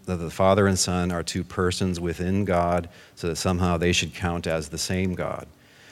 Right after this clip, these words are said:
The actual New Testament pattern of worship disconfirms the theory that the New Testament authors are Trinitarians, and like our other facts, it confirms that they are Unitarians. Fact number four,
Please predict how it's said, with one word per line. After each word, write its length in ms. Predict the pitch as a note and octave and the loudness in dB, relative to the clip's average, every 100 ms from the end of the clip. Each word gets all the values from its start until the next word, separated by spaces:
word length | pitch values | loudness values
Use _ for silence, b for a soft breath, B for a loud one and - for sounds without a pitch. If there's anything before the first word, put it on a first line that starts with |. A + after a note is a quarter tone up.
| b | b
The 100 | F#2 | 2
actual 540 | E2 G#2 - B2+ B2 G#2 | 6 6 6 6 6 6
New 180 | F#2 | 4
Testament 560 | G2+ B2 A#2+ C#3 C3+ B2 | 4 4 4 6 4 4
pattern 300 | - F#2+ A2+ | 4 4 6
of 100 | B2+ | 4
worship 480 | G#2 G2 F#2+ G2+ - B B | 6 6 6 2 0 B B
disconfirms 1000 | E2+ G2+ G2+ - C#3+ C3 G#2+ G2+ G2+ G#2 | 0 2 2 2 2 4 2 4 2 -2
the 80 | - | -6
theory 580 | F#2 G2 E2+ D2+ D2+ - - b b b b b | -4 -2 -2 -2 -6 -10 -18 b b b b b
that 120 | F#2 | -4
the 80 | F2 | 0
New 140 | F2 | 0
Testament 480 | F#2 A#2+ A2 C3+ A2+ | 4 4 4 4 4
authors 600 | G2+ F2+ - E2+ E2 - - | 4 2 0 -4 -6 -10 -10
are 140 | F2 | -10
Trinitarians, 960 | - F2+ F#2 - E2+ D#2 D#2+ D#2+ - - b b b | -4 -2 -2 -2 -4 -4 -6 -8 -10 -12 b b b
and 100 | D2+ | -8
like 180 | D#2+ E2 | -6 0
our 160 | G#2 | 4
other 200 | A#2+ C#3 | 4 2
facts, 480 | A#2+ G2 E2+ F2+ - | 0 0 0 -2 -6
it 160 | F#2 E2 | -8 -6
confirms 880 | - F#2 - C3 C#3+ F2+ D#2+ E2+ - | 0 0 4 6 8 6 2 -4 -4
that 160 | E2+ | -4
they 140 | F#2 F2 | 0 2
are 400 | E2+ E2+ E2+ D#2+ | 4 4 2 -2
Unitarians. 880 | E2+ F2 D#2 E2+ C#2 C#2+ C#2 - - _ _ _ _ _ _ _ _ b b b | -2 -2 -4 -6 -6 -8 -12 -14 -16 _ _ _ _ _ _ _ _ b b b
Fact 360 | - G2+ G#2+ | 2 4 4
number 280 | A2 F#2+ G2 | 4 4 2
four, 480 | - A2 F#2 D2+ D#2 | 0 0 2 0 -4